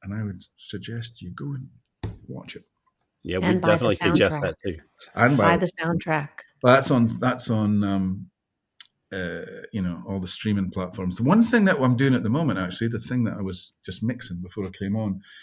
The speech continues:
Speaker 1: is we have, in the movie, at the end of the meet in the middle song, um, Joseph Gordon-Levitt says,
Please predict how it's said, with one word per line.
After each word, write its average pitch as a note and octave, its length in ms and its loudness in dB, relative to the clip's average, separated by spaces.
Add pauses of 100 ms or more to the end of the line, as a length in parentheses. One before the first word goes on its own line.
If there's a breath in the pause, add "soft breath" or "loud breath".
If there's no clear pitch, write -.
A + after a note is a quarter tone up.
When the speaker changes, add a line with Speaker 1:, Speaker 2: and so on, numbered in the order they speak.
(240 soft breath)
Speaker 1:
is G#2+ 400 2
we B2 260 2
have, G2+ 600 0
in D3+ 180 6
the D3+ 60 8
movie, C3+ 400 6
at G2 100 0
the G#2+ 120 0
end B2 220 2
of G#2 200 2
the G2+ 560 -2 (1160 loud breath)
meet A#2 300 8
in A#2 100 4
the A2+ 60 8
middle A#2 300 4
song, F#2 600 -4 (1080)
um, F#2 600 0 (580)
Joseph A2 360 -2
Gordon-Levitt G2 680 0
says, F2+ 600 -4